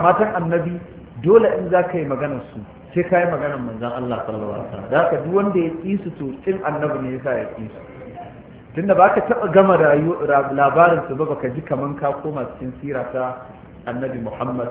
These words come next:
sallallahu alaihi wasallam. To da ya aure ta sai ya tare da ita a ɗakin Zainab bintu Khuzaima bayan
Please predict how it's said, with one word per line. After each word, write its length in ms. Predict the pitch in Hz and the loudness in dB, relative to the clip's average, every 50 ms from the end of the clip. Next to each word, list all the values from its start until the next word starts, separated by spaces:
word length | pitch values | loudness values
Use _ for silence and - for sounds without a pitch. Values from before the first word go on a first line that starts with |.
| - - | -8 -10
sallallahu 580 | - 123 123 120 117 117 113 110 113 113 110 - | -8 -6 -6 -4 -4 -4 -4 -4 -4 -4 -4 -6
alaihi 400 | 110 113 107 107 107 104 101 92 | -6 -6 -6 -8 -8 -8 -8 -10
wasallam. 400 | - - - 101 - - - - - - - - - - - - - - - - - - - - - - - - - - - - - - - - - - - - - - - - - - | -12 -12 -12 -12 -12 -12 -14 -16 -16 -20 -20 -20 -20 -20 -20 -18 -20 -20 -20 -20 -20 -20 -20 -20 -18 -18 -18 -18 -18 -18 -18 -18 -18 -18 -20 -20 -20 -20 -20 -18 -18 -20 -20 -20 -18 -16
To 120 | - - 101 | -12 -8 -2
da 80 | 113 139 | 2 4
ya 100 | 170 180 | 6 8
aure 240 | 170 165 160 165 165 | 8 6 6 4 2
ta 120 | - 160 147 - | 0 -2 -4 -2
sai 80 | - 156 | -2 0
ya 120 | 156 160 | 2 2
tare 440 | 156 156 170 170 180 185 185 - 180 175 | 4 6 8 8 10 10 8 8 6 2
da 140 | - - | 0 -2
ita 180 | - 139 - 156 | -4 -2 0 0
a 140 | 135 120 - | 0 0 2
ɗakin 400 | 143 143 143 147 147 135 135 131 | 0 0 0 0 -4 -4 -2 -2
Zainab 320 | 143 147 147 143 123 - | 0 0 0 0 0 -2
bintu 300 | 127 135 139 135 131 120 | -4 -4 -4 -4 -4 -6
Khuzaima 500 | 113 113 104 104 135 143 147 147 135 127 | -4 -6 -6 -2 0 0 0 2 0 2
bayan 240 | 127 127 131 131 131 | 2 2 2 2 0